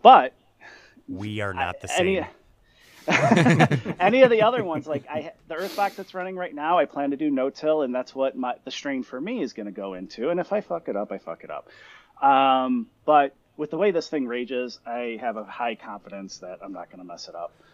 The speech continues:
Speaker 1: Um, maybe I'll run into some troubles, but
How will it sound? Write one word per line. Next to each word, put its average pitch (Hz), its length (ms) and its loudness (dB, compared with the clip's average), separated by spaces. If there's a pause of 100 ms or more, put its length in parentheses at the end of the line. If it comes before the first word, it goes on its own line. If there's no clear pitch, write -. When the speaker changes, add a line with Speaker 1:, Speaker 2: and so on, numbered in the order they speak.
(260)
Speaker 1:
Um, 95 420 -4
maybe 147 300 6
I'll 160 140 10
run 160 160 2
into 156 140 -4
some 170 200 -8
troubles, 160 500 -2
but 120 360 -2